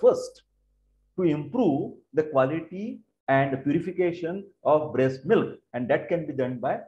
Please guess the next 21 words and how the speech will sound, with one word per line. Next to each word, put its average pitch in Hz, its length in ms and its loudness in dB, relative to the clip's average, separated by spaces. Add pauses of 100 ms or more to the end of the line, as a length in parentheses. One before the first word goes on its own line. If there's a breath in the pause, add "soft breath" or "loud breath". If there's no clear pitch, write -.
(100)
Haridra. 90 380 -4 (1000)
Tikta 202 300 0
Rasa, 110 340 2 (340)
bitter. 139 380 0 (580)
This 170 200 -2
is 202 160 -6
used 214 320 -4
to 170 80 -2
detoxification 180 1080 -2 (380)
function, 202 560 -4 (100)
and 147 160 0
it 139 140 -6
is 135 160 -2
used 196 320 -2
to 170 60 -2
improving 147 580 -4 (200)
the 135 100 -10 (120)
quality 143 640 0
of 135 280 -2
breast 131 300 0
milk 123 200 -6